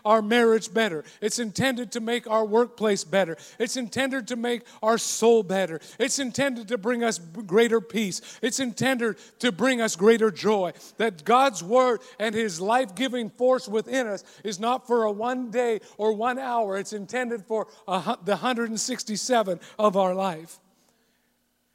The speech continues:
And if we stay there, we will miss so much more. And so we're gonna, after the one-hour service, they show us, though, that they didn't stay there. Glad you made a decision, but let's say the highlighted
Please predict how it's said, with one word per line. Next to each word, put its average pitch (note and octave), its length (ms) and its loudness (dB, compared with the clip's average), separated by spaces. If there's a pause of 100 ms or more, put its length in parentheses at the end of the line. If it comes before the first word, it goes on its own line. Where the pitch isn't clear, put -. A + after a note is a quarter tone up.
And G#3+ 200 -2
if A3 160 0
we G#3 100 -2
stay A#3+ 380 2
there, G#3 260 0
we F#3+ 160 -4
will G3+ 140 -2
miss G#3+ 180 -2
so A3+ 240 -2
much G#3 260 -6
more. F3+ 320 -8 (400)
And - 60 -16
so A#3 140 0
we're G#3+ 140 0
gonna, A#3 260 -2 (240)
after A#3 320 0
the A#3 80 2
one-hour A3+ 420 0
service, F#3+ 440 -4
they G3+ 120 -4
show G#3 320 0
us, E3 140 -4
though, E3+ 240 -4 (400)
that F#3 120 -4
they F#3 120 -4
didn't F#3+ 240 -6
stay G3+ 280 -2
there. D3+ 220 -8 (240)
Glad G#3 300 2
you A3+ 40 -6
made A3 200 -2
a G#3+ 60 -4
decision, G3+ 500 -4 (240)
but G3+ 120 -4
let's A3+ 200 2
say A3+ 260 2
the F#3 140 -2
highlighted G3+ 580 0